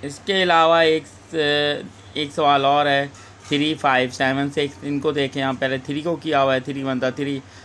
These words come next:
थ्री के table में फ़ाइव नहीं आता, सेवन नहीं आता, इनको वैसे ही उतार दिया। याद रखें जो नहीं आते वो वैसे ही उतरते हैं। अब सिक्स आता है, थ्री टू था सिक्स, इस तरह टू को किया है, वन, टू वन था टू,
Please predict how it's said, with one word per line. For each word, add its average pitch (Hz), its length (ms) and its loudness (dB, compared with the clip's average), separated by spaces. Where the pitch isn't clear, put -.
थ्री 147 160 0
के 156 100 2
table 143 180 0
में 139 100 2
फ़ाइव 139 340 2
नहीं 147 120 -2
आता, 139 320 0
सेवन 139 380 0
नहीं 139 120 -2
आता, 131 240 -2
इनको 123 240 -4
वैसे 123 280 -2
ही 185 60 -4
उतार 151 280 2
दिया। 139 160 -4
याद 139 380 0
रखें 160 320 -4
जो 147 160 -2
नहीं 147 220 -4
आते 156 260 0
वो 156 160 0
वैसे 117 300 -2
ही 139 60 -6
उतरते 113 340 -8
हैं। 113 140 -10
अब 131 160 -2
सिक्स 175 220 -4
आता 160 280 2
है, 160 120 4
थ्री 156 200 -4
टू 147 180 -6
था 135 160 0
सिक्स, 151 340 -6
इस 143 160 -12
तरह 139 140 0
टू 151 180 -2
को 170 140 0
किया 160 220 0
है, 156 80 4
वन, 139 320 -2
टू 151 60 -6
वन 139 260 -2
था 135 120 2
टू, 156 280 -4